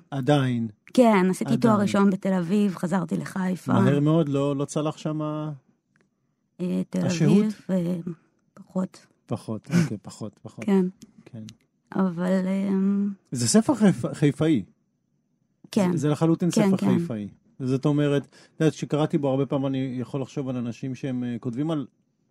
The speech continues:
Speaker 1: על מקום שהם מודעים, אה, אה, לעובדה שהם, אה, אה, כותבים עליו, ו-, והרבה פעמים יש מין רמזים מאוד מאוד ברורים.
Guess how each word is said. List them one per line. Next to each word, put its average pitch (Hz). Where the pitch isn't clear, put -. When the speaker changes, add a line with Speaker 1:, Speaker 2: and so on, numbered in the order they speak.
Speaker 1:
על 127
מקום 156
שהם 151
מודעים, 127
אה, 127
אה, 123
לעובדה 113
שהם, 127
אה, 113
אה, 110
כותבים 220
עליו, 156
ו-, 160
והרבה 208
פעמים 220
יש -
מין 202
רמזים 165
מאוד 151
מאוד 139
ברורים. 110